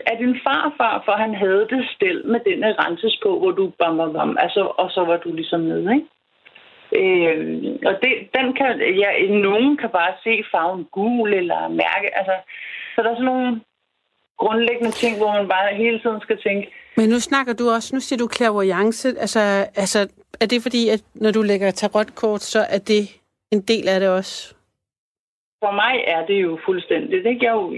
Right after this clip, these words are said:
Speaker 1: jeg er jo clairvoyant, så det er det jo, altså. Øhm, i hvert fald, hvis jeg skal skrue overlæggeren på. Kortene i sig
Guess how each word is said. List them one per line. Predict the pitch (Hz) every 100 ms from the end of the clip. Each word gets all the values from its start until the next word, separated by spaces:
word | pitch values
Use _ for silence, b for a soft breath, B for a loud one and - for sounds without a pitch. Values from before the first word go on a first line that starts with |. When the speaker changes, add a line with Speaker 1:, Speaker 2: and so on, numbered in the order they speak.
| -
Speaker 1:
jeg | 214 233
er |
jo | 180 156
clairvoyant, | - 160 147 151 175 -
så | - 190 185 - _
det | 233 233 -
er | 147
det | 208 190
jo, | 160 165 -
altså. | 170 165 - - _ _ _ _ _ - - - _ _ _ _ B B B -
Øhm, | 175 165 160 156 156 151 - - - - - 185 -
i | 214 208
hvert | 226 240 -
fald, | 226
hvis | 208 208
jeg | 185
skal | - 190
skrue | - 170 -
overlæggeren | 160 170 220 240 180 165 160 165 160
på. | 160 - - - _ _ _ _ _ _ _ _ _ _ _ - B B B B B B B - - -
Kortene | 220 208 269 - 311 214
i | 202
sig | -